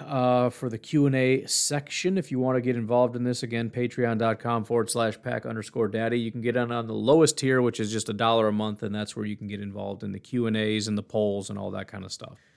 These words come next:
Goose says, "Is it possible that Za'Darius, Bakhtiari, and Alexander have been mostly ready to go for a while, and the Packers just played it extra conservative because we kept winning and had a good show at,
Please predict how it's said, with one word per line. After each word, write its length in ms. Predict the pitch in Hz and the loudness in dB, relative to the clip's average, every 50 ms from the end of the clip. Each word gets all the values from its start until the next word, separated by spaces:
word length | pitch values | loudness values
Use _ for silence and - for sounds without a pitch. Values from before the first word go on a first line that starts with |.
| _ _ _ _ - | _ _ _ _ 2
Goose 240 | 131 147 185 170 - | 6 8 8 8 8
says, 200 | - 165 156 139 | 8 8 8 8
"Is 120 | 139 143 147 | 6 4 2
it 100 | 151 151 | 2 0
possible 540 | - 180 - - 120 - - 151 127 123 | 0 -2 0 2 2 2 4 6 6 6
that 160 | 117 123 123 - | 8 6 4 4
Za'Darius, 500 | 110 110 107 135 143 151 151 143 139 - | 0 -2 2 4 6 6 6 6 4 4
Bakhtiari, 540 | 147 139 131 131 - 139 131 127 131 127 | 4 4 4 4 2 2 4 6 6 6
and 80 | 123 120 | 4 4
Alexander 540 | 120 117 117 107 101 113 113 113 110 113 104 | 2 2 2 0 0 -2 -2 0 0 0 -2
have 180 | 95 120 110 | -2 -4 -4
been 160 | 113 113 110 110 | -4 -2 -2 0
mostly 500 | 110 123 135 143 139 - - 143 131 117 | 2 4 2 2 2 0 -2 0 0 2
ready 260 | 113 117 113 113 110 | 4 2 2 2 0
to 80 | 107 | -2
go 220 | 107 107 110 107 104 | -2 -4 -4 -4 -4
for 160 | - - 113 | -6 -4 -4
a 80 | 104 101 | -2 0
while, 480 | 101 107 110 110 113 113 110 107 - - _ _ _ - | 0 2 2 2 2 2 0 0 -4 -12 _ _ _ -6
and 100 | - 113 | -4 -4
the 60 | 110 | -2
Packers 400 | - 127 123 113 - 120 107 104 | 0 0 0 2 2 0 -2 -2
just 400 | - 120 113 107 - - - - | 0 0 2 2 0 -4 -8 -12
played 320 | - - 127 120 117 110 | -4 0 2 2 2 2
it 180 | 113 110 110 - | 0 -2 -4 -6
extra 320 | - 123 120 - - - 110 | -10 -10 -10 -8 -8 -8 -8
conservative 640 | - 98 - - - 147 156 151 160 180 170 160 | -6 -6 -4 0 2 2 4 4 2 0 0 0
because 240 | 147 123 - 117 110 | -4 -2 -2 -2 -4
we 80 | 113 | -4
kept 240 | 107 - 123 107 - | -4 -2 -4 -2 0
winning 300 | 113 120 123 135 139 131 | 0 2 2 2 2 2
and 80 | 117 110 | 0 -2
had 160 | 110 113 104 | -2 -4 -4
a 20 | |
good 180 | 104 113 107 98 | -2 -4 -4 -4
show 380 | - - - 123 120 123 123 113 | -6 -8 -4 0 2 4 4 2
at, 100 | 110 | 2